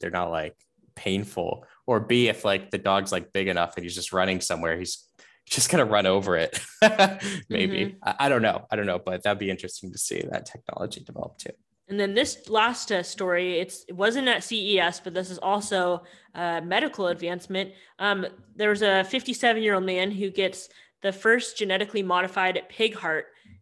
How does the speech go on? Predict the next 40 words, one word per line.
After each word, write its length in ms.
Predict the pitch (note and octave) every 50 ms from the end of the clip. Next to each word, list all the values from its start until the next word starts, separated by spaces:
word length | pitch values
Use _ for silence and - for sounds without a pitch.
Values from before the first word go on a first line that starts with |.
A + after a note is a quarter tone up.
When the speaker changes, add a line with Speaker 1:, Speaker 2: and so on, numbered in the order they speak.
| -
Speaker 2:
um, 360 | F3 F3+ F3 E3+ E3+ D#3+ F3 F3
in 60 | - F#3+
the 60 | F3+
world's 260 | F3 F#3 F3+ F3+ F3+
first 300 | - - F#3+ F3+ F3 -
transplant. 600 | - - G3 F#3+ G3 F#3+ F#3+ - F3+ D#3 D3 - - _ - _ _ _ _ _ _ -
Uh, 360 | E3+ F3 E3+ E3 E3 D#3+ D#3+
do 80 | - - - _ -
you 60 | G3+
wanna 100 | F#3+ F3+
talk 140 | - F#3 F3
about 200 | - F#3 - -
that 120 | F3+ F3
a 40 | F3+
little 100 | F#3 F#3+
bit, 160 | F#3+ G3 -
Brian? 300 | - G3 G3 G3 G#3+ A3 - - - _ _ _ _ _ _ _ - - -
Speaker 1:
Oh, 360 | C#3+ D#3+ F3 C3 F#2+ F#2+ - -
yes, 500 | - B2 C3+ C#3 A#2+ - - - - - -
yes. 380 | C3+ B2+ A#2+ B2 - B2 -
So 100 | - C#3
this 160 | C3+ C#3 C3+
guy's 220 | - E3 D#3+ D#3+ D#3+
name 140 | E3 D3+ C#3
is 100 | B2 -
David 300 | - B2 B2+ C#3+ C3+ A2+
Bennett. 260 | G#2+ G#2+ A2+ A2+ G#2
He's 160 | A#2+ B2 A#2+
fifty-seven, 680 | - A#2 A#2+ C#3 C3 - A#2 A2 G#2 A2 G#2+ G#2 G#2 -
and 80 | - B2
he 80 | B2+ B2+
was 140 | B2+ B2+
doing 260 | B2+ C#3+ D3 D3 C#3 C3
well, 400 | B2 B2 A#2+ - - B2 B2 - _ _ _ _ _ _
and 120 | C#3 C3
he's 200 | C3 B2+ A#2+ B2
doing 220 | D#3+ D#3+ E3 D#3 C#3+
well 140 | C3+ B2+ B2+
three 160 | C3 D3 D3+ D3+
days 300 | C#3+ B2 B2 A#2+ A#2+